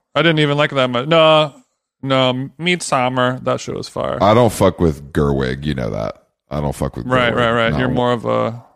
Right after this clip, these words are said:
Speaker 1: Uncut Gems guy. You're more of a Sandler cat. I get it. I like Spade, not Sandler.
Speaker 2: Bomb-, Baumbach is the goat, but, but Greta's gonna ruin his career. That's another podcast. Um,
Speaker 1: You know, people talk about, like, what's your f-, what, what is an ideal guest you wanna have on the show? And,
Speaker 2: Mm-hmm.
Speaker 1: you know, I'll
Speaker 2: Mm-hmm.
Speaker 1: say, you know, all the greats, Rogan,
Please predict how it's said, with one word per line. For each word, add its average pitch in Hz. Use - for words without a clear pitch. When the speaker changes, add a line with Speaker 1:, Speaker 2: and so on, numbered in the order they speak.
Speaker 1:
Uncut 123
Gems 120
guy. 127
You're 123
more 123
of 113
a 113
Sandler 120
cat. 127
I -
get -
it. -
I 143
like 147
Spade, 135
not 131
Sandler. 117
Speaker 2:
Bomb-, 107
Baumbach 113
is 90
the 78
goat, 76
but, 73
but 73
Greta's 85
gonna 76
ruin 71
his 71
career. 76
That's 82
another 67
podcast. 78
Um, 92
Speaker 1:
You 175
know, 202
people 233
talk 208
about, 175
like, 151
what's 156
your 160
f-, -
what, 151
what 156
is 143
an 139
ideal 139
guest 135
you 143
wanna 135
have 135
on 135
the 135
show? 135
And, 127
Speaker 2:
Mm-hmm. 104
Speaker 1:
you 127
know, 120
I'll 120
Speaker 2:
Mm-hmm. -
Speaker 1:
say, 123
you 123
know, 113
all 117
the 110
greats, 107
Rogan, 120